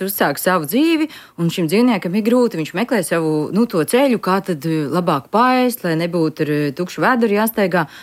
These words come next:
Un viņš vienā brīdī saprot, ka, eju, pie cilvēka ir ritīgi forši,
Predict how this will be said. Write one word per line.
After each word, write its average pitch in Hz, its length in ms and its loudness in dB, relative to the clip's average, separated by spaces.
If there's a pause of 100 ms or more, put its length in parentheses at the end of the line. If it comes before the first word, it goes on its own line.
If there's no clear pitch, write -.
(200)
Un 175 120 0
viņš 320 160 -2
vienā 247 280 2
brīdī 254 300 0
saprot, 453 440 -2
ka, 226 180 -2
eju, 190 220 -2
pie 165 180 -4
cilvēka 233 460 -2
ir 151 180 -6
ritīgi 214 400 -4
forši, 320 400 0